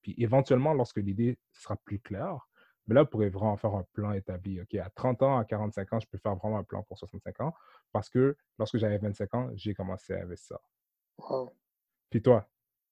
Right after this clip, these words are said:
Speaker 1: c'est quoi, c'est quoi tes
Speaker 2: Euh,
Speaker 1: plans ? Comment tu fais ça, genre ?
Speaker 2: Donc, moi, euh, une de mes stratégies en ce moment, c'est l'immobilier.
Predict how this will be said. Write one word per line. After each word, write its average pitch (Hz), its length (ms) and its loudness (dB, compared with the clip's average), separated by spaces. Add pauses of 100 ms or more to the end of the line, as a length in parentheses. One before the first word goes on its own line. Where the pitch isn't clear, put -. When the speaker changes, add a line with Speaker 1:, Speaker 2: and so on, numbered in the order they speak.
(380)
Speaker 1:
c'est - 140 -2
quoi, 117 220 6
c'est - 120 0
quoi 139 140 12
tes 131 80 8
Speaker 2:
Euh, 127 80 4
Speaker 1:
plans ? 117 180 4
Comment 107 220 2
tu - 100 -12
fais 104 100 0
ça, 98 220 2
genre ? 95 200 -8 (1000)
Speaker 2:
Donc, 143 280 4 (140)
moi, 170 500 10
euh, 127 420 6 (640)
une 156 100 6
de 151 60 8
mes 139 100 6
stratégies 123 320 4
en 143 140 8
ce 131 120 0
moment, 120 160 8
c'est 127 120 -2
l'immobilier. 117 540 6